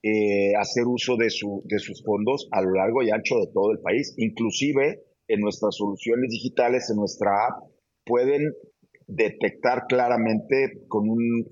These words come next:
geolocalizador dónde están las gasolineras o estaciones de servicio que aceptan para que puedan trazar su ruta,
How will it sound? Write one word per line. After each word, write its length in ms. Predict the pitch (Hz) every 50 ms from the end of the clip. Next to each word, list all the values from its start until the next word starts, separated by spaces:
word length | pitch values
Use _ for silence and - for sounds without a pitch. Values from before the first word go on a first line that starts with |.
| -
geolocalizador 960 | - 117 113 107 110 - - 107 101 95 - 98 98 95 98 113 135 160 139 - - - - _
dónde 320 | - - 226 170 175 160
están 360 | 147 - - 143 135 139 143 143
las 160 | 139 123 95
gasolineras 640 | 113 107 - 107 104 101 110 113 123 131 127 -
o 40 | 113
estaciones 500 | 107 - - 98 - 107 113 120 120 107
de 60 | 107
servicio 560 | - - - - 98 104 113 107 - 123 117 -
que 60 | -
aceptan 560 | 95 87 - 156 160 156 - - 139 147 170 - - - - _
para 180 | - 113 113 107
que 120 | - 110
puedan 320 | - 117 123 127 139 139 -
trazar 420 | 135 113 101 101 - 143 156 151
su 180 | 143 - 131 123
ruta, 520 | 113 120 143 139 143 - 127 117 107 98